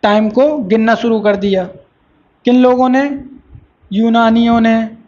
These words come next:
जो अंग्रेज हैं, सीधा सीधा उनका ही नाम ले लेते हैं उन लोगों ने। तो जिस दिन ईसा मसीह का जन्म हुआ उसको उनने ज़ीरो मान लिया। अभी कौन सा ईयर चल रहा है अपना?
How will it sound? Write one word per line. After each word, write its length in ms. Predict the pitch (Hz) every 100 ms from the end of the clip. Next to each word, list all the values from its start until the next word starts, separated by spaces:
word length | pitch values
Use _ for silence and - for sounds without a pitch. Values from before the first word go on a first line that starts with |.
| _ _ - - _ _ _ _ _ _ _ - - _ _ -
जो 380 | 175 220 220 226
अंग्रेज 600 | - 208 214 233 233 208
हैं, 520 | 220 214 - - -
सीधा 360 | - 214 208 214
सीधा 280 | 220 214 214 - - _ _ - - _ _ _
उनका 240 | 240 208 233
ही 60 |
नाम 240 | 220 202 214
ले 100 | 202
लेते 280 | 202 202 220
हैं 80 |
उन 100 | 233 208
लोगों 340 | 208 202 208
ने। 200 | 208 208 - - _ _ _ _ _ _ _ _ _ _ _
तो 120 | 262 262
जिस 280 | 196 247 214
दिन 220 | 269 277
ईसा 300 | 254 247 262
मसीह 360 | 254 247 254 247
का 100 | 254
जन्म 360 | 180 233 233 202
हुआ 240 | 190 202 254 - -
उसको 260 | - 233
उनने 240 | 220 214 233
ज़ीरो 300 | 196 214 196
मान 180 | 165 160
लिया। 280 | 151 165 180 _ _ _ _ _ _ _ _ _ - - - - - - -
अभी 180 | 233 254
कौन 220 | 247 240
सा 140 | 254
ईयर 300 | 247 240 240
चल 220 | 240 233
रहा 120 | 240 233
है 80 |
अपना? 200 | 233 240